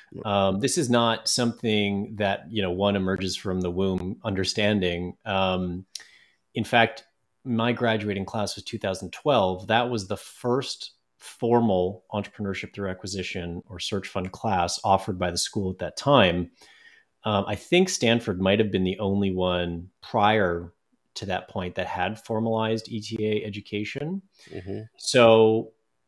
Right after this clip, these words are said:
Speaker 2: you know, for that reason alone, n-, the, the randomly selected listener cannot be blamed for not necessarily knowing what a search fund is.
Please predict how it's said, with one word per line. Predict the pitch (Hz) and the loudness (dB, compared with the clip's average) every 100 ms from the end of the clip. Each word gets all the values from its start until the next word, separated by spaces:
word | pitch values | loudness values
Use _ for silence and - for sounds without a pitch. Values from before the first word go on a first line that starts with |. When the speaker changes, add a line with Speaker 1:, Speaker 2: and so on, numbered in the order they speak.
| _ | _
Speaker 2:
you | 131 | -2
know, | 110 | -2
for | - 113 | -2 2
that | 120 120 | 2 2
reason | 131 110 104 | 0 2 2
alone, | 101 120 107 92 90 92 95 113 | 2 4 4 2 0 -4 -8 -12
n-, | 113 113 113 - _ | -8 -4 -4 -6 _
the, | 117 104 104 101 | -6 -4 -4 -4
the | 104 101 | -4 -4
randomly | 92 104 113 107 107 | 0 0 2 2 0
selected | - 101 104 98 | 0 0 0 -2
listener | 98 104 101 95 92 | -2 -4 -6 -6 -6
cannot | - 101 95 95 | -6 -2 -2 -2
be | 92 | -4
blamed | 92 95 92 | -2 -2 -2
for | - | -4
not | 95 98 | -6 -6
necessarily | 98 95 - 92 92 | -8 -8 -6 -6 -4
knowing | 95 92 | -4 -4
what | 90 | -4
a | |
search | 90 98 - | -6 -8 -8
fund | 98 - | -2 0
is. | 139 180 | 0 -2